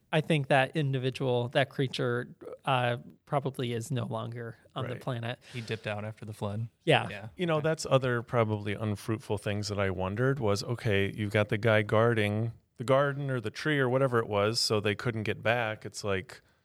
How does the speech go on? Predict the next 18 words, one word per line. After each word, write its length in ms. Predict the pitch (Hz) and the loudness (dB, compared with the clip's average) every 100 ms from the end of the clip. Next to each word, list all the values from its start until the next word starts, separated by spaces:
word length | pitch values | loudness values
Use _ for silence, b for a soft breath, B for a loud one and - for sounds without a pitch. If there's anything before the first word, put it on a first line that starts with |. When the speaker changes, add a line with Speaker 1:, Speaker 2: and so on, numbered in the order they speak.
| _ _ _ | _ _ _
Speaker 2:
you 120 | 147 | -4
know, 160 | 123 107 | 0 0
how 180 | 107 135 | 2 2
long, 500 | 131 131 127 127 127 | 4 4 2 -2 -6
how 140 | - 151 | 2 2
long 180 | 147 | 2
did 160 | 139 139 | -2 -4
he 60 | 135 | -4
have 100 | 131 | -4
to 100 | 120 | -4
stay 280 | - 139 | 2 4
there? 220 | 139 139 139 | 4 2 0
How 120 | 135 | -2
long 220 | 127 123 | -2 -2
was 200 | 120 120 | -4 -4
it 80 | 123 | -4
before 460 | 110 - 113 110 | -6 -2 0 0
the 400 | 107 110 104 98 | 0 0 2 0